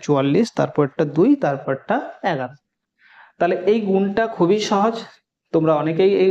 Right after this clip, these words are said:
অঙ্কটা করতে পারবে, তবুও আমি দেখিয়ে দিচ্ছি। কি বলা আছে প্রথমেরটা? রুট ফাইভ, সরি, রুট ফাইভ না,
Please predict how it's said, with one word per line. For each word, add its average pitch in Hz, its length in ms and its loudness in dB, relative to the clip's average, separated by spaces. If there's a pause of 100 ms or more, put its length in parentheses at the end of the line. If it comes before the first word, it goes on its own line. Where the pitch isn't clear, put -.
অঙ্কটা 180 320 -2
করতে 180 280 0
পারবে, 165 220 0 (200)
তবুও 160 340 2
আমি 180 140 0 (540)
দেখিয়ে 202 260 0
দিচ্ছি। - 220 -12 (600)
কি 220 160 2
বলা 214 140 2
আছে 214 160 -2 (100)
প্রথমেরটা? 208 480 -2 (240)
রুট 208 200 2 (220)
ফাইভ, 160 320 0 (2000)
সরি, 143 180 -2 (340)
রুট 160 160 -2 (100)
ফাইভ 139 180 -2 (120)
না, - 60 -2